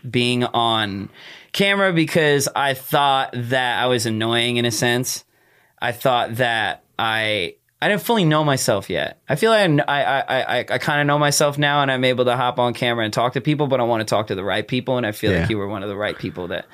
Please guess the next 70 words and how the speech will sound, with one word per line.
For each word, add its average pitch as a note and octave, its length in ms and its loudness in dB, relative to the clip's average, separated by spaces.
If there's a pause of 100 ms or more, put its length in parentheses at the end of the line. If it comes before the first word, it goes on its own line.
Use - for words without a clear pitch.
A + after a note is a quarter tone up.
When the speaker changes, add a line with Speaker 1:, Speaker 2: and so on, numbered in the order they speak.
(420)
Speaker 1:
I, - 140 -4
I A#2 140 -2
wanted A2+ 260 0
to A#2 80 -2
be G#2+ 140 -2
in G2+ 80 -6
a G2 40 -8
room G2+ 220 -8
and G2 100 -10
spend E2 260 -8
two G2+ 140 -4
hours D#2+ 300 -6
with. D#2+ 220 -12
So - 100 -12
thank - 180 -2
Speaker 2:
I C#3 60 2
Speaker 1:
you. B2+ 60 4
Speaker 2:
appreciate C#3+ 480 4
it, A2+ 60 4
man. A#2 260 4
Like A#2+ 160 2
I B2+ 80 4
said, C3+ 200 2
Speaker 1:
My B2+ 120 2
Speaker 2:
man, A#2 100 6
Speaker 1:
guy. A2+ 480 0
Speaker 2:
this A#2+ 160 2
fucking D3 360 2
podcast, D#3+ 500 4
Speaker 1:
<laughs> - 20 4
Speaker 2:
man, D3 320 4
this D3 120 2
podcast E3+ 480 2
is D#3 80 2
just E3 180 2
about D#3+ 320 2
opening E3+ 320 4
up. E3+ 100 2
Like D#3+ 140 2
I E3+ 60 4
told G#3 220 4
you, E3 60 6
man, D#3+ 140 4
we F3+ 100 4
don't G#3 140 4
have, E3 200 2
I E3 80 0
don't G3+ 140 4
have D3+ 180 4
any F#3 280 2 (380)
preconceived E3 640 2
topics C#3 400 0
in C3 60 4
my A#2+ 140 4
head. B2+ 300 4 (380)
I - 80 0
always F#3+ 160 4
let F3+ 140 2
people F3 240 2
talk C#3 280 0
out C#3 140 4
and A#2 80 2
feel C#3 120 2
out B2+ 100 4
what A#2+ 100 2
they A#2+ 80 4
wanna A2+ 200 4
talk - 280 -2
about, - 240 0
right? G#2 260 2